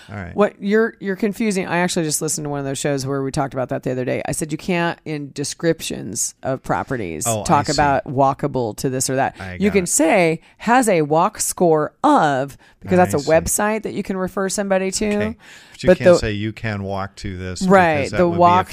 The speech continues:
Speaker 1: offensive
Speaker 2: to,
Speaker 1: to somebody who's
Speaker 2: it's
Speaker 1: not.
Speaker 2: not offensive. It's about being non-inclusive
Speaker 1: I
Speaker 2: of
Speaker 1: gotcha.
Speaker 2: other abled individuals.
Speaker 1: Gotcha.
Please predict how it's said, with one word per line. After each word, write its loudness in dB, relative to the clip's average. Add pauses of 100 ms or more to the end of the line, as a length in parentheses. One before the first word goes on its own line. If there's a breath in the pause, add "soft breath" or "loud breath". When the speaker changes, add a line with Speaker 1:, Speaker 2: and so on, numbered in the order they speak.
Speaker 1:
offensive -2
Speaker 2:
to, 0
Speaker 1:
to 0
somebody -4
who's -8
Speaker 2:
it's 0
Speaker 1:
not. 4
Speaker 2:
not 4
offensive. 0
It's -8
about 0 (340)
being -2
non-inclusive 0
Speaker 1:
I -12
Speaker 2:
of 0
Speaker 1:
gotcha. -14 (140)
Speaker 2:
other 4
abled -4
individuals. -8
Speaker 1:
Gotcha. -12